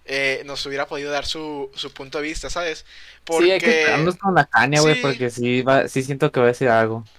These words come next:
Speaker 1: Bueno, pues, te la, te la cambio entonces. Si tuvi-,
Speaker 2: Yeah.
Speaker 1: si tuviera
Speaker 2: <laughs> O-, ustedes que están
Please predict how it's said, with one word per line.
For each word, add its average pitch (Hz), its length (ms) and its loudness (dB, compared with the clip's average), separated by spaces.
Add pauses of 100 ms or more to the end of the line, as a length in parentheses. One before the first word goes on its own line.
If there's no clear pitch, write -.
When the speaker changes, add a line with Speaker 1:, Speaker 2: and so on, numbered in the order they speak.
(240)
Speaker 1:
Bueno, 156 240 -2
pues, 135 260 -8
te 147 160 -2
la, 127 280 2 (100)
te 139 80 -6
la 127 120 -2
cambio 143 200 -4
entonces. 131 480 -14 (1200)
Si 143 220 -6
tuvi-, 104 240 4
Speaker 2:
Yeah. - 100 -2
Speaker 1:
si 175 180 -12
tuviera 156 300 2
Speaker 2:
<laughs> 226 140 2
O-, 147 240 8
ustedes 165 340 4
que 170 100 0
están 156 200 6